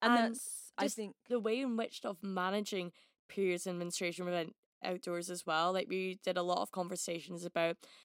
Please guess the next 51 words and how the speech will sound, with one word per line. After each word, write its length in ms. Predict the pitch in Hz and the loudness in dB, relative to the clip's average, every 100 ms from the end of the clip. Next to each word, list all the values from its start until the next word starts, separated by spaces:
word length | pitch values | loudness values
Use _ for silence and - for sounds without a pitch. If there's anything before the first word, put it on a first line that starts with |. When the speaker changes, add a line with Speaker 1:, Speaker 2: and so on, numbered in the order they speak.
| _ | _
Speaker 2:
training 680 | - - 202 190 190 190 190 | -12 0 2 4 4 2 2
and 180 | 185 175 | 0 0
the 80 | 165 | 2
way 140 | 175 | 2
in 80 | 175 | 2
which 160 | 180 - | -2 -6
you 60 | |
perform 680 | - 175 190 175 185 214 214 | -6 -2 4 6 6 4 0
within 280 | 185 180 175 | 0 0 -2
your 100 | 170 | -4
sport 360 | - 190 185 | 0 2 2
and 100 | 190 | 2
the 60 | 180 | 0
outdoors 400 | 175 - 180 180 | 0 0 -2 -2
is 140 | 175 | -6
really 240 | 175 175 175 | -2 0 2
heavily 300 | 175 175 175 | 0 0 -2
impacted 420 | 185 196 185 190 | -2 -4 -2 -2
Speaker 1:
Mm-hmm. 40 | 202 | 0
Speaker 2:
by 100 | 180 | 0
your 120 | 175 | 0
menstrual 360 | 170 170 - | -4 -8 -10
cycle 400 | 170 190 180 - | -8 -4 -4 -2
as 180 | 185 180 | -4 2
well. 300 | 180 185 254 - - - - _ | 6 6 6 0 -20 -20 -20 _
And 120 | 202 202 | 4 4
it's 140 | - | 2
quite 260 | - 208 - | 4 4 4
interesting 520 | 196 196 180 - 180 | 0 0 -2 -2 -4
to 100 | 185 | -4
hear 200 | 156 170 | 0 0
about 240 | 170 170 - - _ _ | 2 0 0 -12 _ _
different 300 | 190 190 190 | -2 0 -6
people 200 | 175 180 | -2 0
and 100 | 175 | 0
how 180 | 160 180 | 2 2
they've 220 | 175 180 | 4 0
been 140 | - 226 | 2 2
impacted 480 | 226 214 247 226 220 | 2 -2 -6 -6 0
by 180 | 202 202 | 2 4
that 160 | 208 | 4
as 160 | 202 - | 0 2
well, 200 | 190 196 | 6 6
and 160 | - 196 | 4 0
Speaker 1:
Yeah. 60 | |
Speaker 2:
incorporating 640 | 180 202 190 175 185 202 | -2 0 0 0 -4 -2
that 180 | 180 170 | -2 -2
into 260 | 180 180 196 | -4 -4 -2
their 80 | 190 | 2
lives 340 | 185 190 233 | 4 4 2
and 140 | 196 | -2